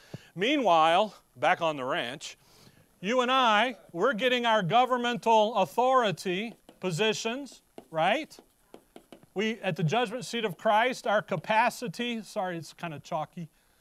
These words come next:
Our capacities have been revealed for service. We're laid in,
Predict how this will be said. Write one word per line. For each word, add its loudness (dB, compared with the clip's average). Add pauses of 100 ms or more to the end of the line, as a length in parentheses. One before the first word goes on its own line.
(1300)
Our 0
capacities -2
have 2
been -2
revealed 0
for -8
service. 0 (540)
We're 4
laid 6
in, 0